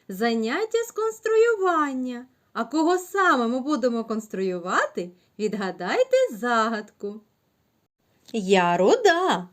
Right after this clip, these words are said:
низького росту, хитра я і довгохвоста. На курей я вельми ласа, в них таке смачненьке м'ясо.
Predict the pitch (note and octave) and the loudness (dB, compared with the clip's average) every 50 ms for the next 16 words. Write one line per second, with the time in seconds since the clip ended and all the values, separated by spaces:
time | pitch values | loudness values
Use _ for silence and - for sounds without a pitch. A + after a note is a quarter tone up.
0 | _ _ - G#3 G#3 G3+ G#3 G3+ - - - G3 F#3 F3 F3+ A3 D4+ A#4 C#5 C5+ | _ _ -4 0 2 2 2 0 -2 -2 2 2 4 4 6 6 8 8 8 8
1 | A4 D4+ C#4 D#4+ A4+ - - - - C#4 F#3+ - - _ _ _ _ _ _ - | 8 8 6 6 4 2 -2 -2 0 0 0 0 -2 _ _ _ _ _ _ -20
2 | - - E4 D4+ C#4 A#3 A3 A3 A#3 A#3 G4+ G#4 A4+ A#4+ G#4+ F#4 F4+ D#4 A3+ E3+ | -8 -2 0 2 4 6 6 4 4 4 4 6 6 8 8 8 6 6 4 2
3 | D#3+ F3+ - _ - - G#3+ G#3+ F#3 G#3 G#3 G3+ F#3+ F#3+ B3+ E4+ A#4+ A#4+ - G#4 | 0 -4 -10 _ -8 -4 -4 2 4 6 6 6 6 4 4 4 4 4 2 0
4 | F#4 D#4+ C#4+ C4+ D4 F#4 A4 - - - - F3 F3 - _ _ _ _ _ _ | 0 2 4 4 4 4 2 0 -2 -4 -4 -4 -4 -6 _ _ _ _ _ _
5 | _ - E4+ G#4+ B4 - - C5+ C#5 C5+ B4+ A#4 G4 D#4+ C#4 A#3+ A#3+ B3+ B3+ A#3+ | _ -2 0 0 4 8 10 10 12 12 10 8 8 6 4 4 4 4 4 6
6 | A3+ B3 A#3+ A#3 A#3 A#3+ A#3+ B3+ C4+ D4+ D#4 D#4+ D#4 C#4+ A#3+ G3 F#3+ F#3+ - - | 6 6 6 6 4 2 2 2 2 2 4 4 4 6 6 4 2 0 -2 -6
7 | D#3+ F#3 F#3 - _ _ _ _ - C4 C#4+ D4+ D#4 D#4 D4+ D#4 - D#4+ D#4 D#4+ | -8 -8 -10 -14 _ _ _ _ -6 -2 0 0 2 0 0 0 2 2 2 2
8 | D#4+ E4 E4+ E4 E4+ E4 E4 E4 E4 E4 D#4+ D4+ - - E4 E4 E4 D#4+ E4 D#4 | 0 0 2 2 2 2 0 0 0 0 0 -2 -2 -2 -2 -2 0 0 -2 0
9 | D#4+ E4 E4 D#4+ D#4+ D#4 C#4 C#4+ D#4 E4 F4 E4+ D#4+ C#4 B3 A3+ A3 - - F3+ | 0 0 0 0 0 0 0 0 2 4 4 4 4 4 4 2 0 -2 -6 -8
10 | E3 F3 F#3 | -8 -10 -10